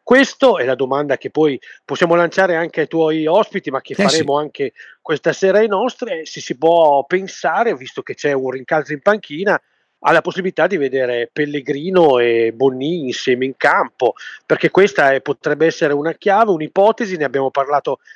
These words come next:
Speaker 1: in queste settimane, eh, ripetendo che Chivu non aveva a disposizione questa chance, perché giustamente un attaccante in panchina è sempre meglio averlo. Adesso si possono aprire delle prospettive davvero molto interessanti, che siano con il Verona o siano,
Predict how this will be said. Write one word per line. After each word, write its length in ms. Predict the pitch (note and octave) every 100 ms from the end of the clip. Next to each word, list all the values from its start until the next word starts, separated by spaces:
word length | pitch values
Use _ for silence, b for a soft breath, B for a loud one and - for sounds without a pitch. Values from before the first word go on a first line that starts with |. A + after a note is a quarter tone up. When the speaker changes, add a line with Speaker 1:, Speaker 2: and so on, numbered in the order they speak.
| b
Speaker 1:
in 120 | - C3
queste 340 | E3 E3 D#3+
settimane, 600 | D3 D3+ D3+ D#3+ F#3 D#3+ B2+
eh, 300 | B2+ A#2+ B2
ripetendo 480 | C3+ C3 E3 E3+
che 140 | C3+ C#3
Chivu 340 | - F3+ C#3+
non 180 | C#3 D#3+
aveva 280 | D#3 F3+ F3
a 40 |
disposizione 640 | C#3 C#3 D3 C#3+ C3 E3 D3
questa 220 | C3+ -
chance, 360 | - D#3+ C#3 - B B B
perché 220 | A2+ B2+
giustamente 460 | A#2 - B2+ C#3+ C3
un 60 |
attaccante 640 | A#2 - - C#3 C3 C3+ A2+ _ _
in 180 | - D#3
panchina 400 | C3+ C#3+ C3 E3
è 40 | C#3+
sempre 360 | - C#3 D3 D3
meglio 260 | D#3 D#3+ A3
averlo. 540 | E3+ F3 A3+ B3+ A#3 b b b
Adesso 380 | - D3+ C#3 -
si 120 | F3
possono 300 | E3 C3+ D3+
aprire 300 | C#3+ C3 D3+
delle 120 | E3+ B2+
prospettive 600 | B2 - C3 C#3 C#3 - b b
davvero 340 | - C#3+ G3+ G#3+
molto 280 | F#3+ -
interessanti, 680 | E3+ D#3+ D#3 - C3+ A2+ -
che 140 | - D#3
siano 300 | - F#3+ F3+
con 180 | F#3+ F#3
il 80 |
Verona 520 | E3 G3 G3+ E3+ C3+ C#3
o 120 | C#3+
siano, 680 | - - D#3+ D3 D3 C#3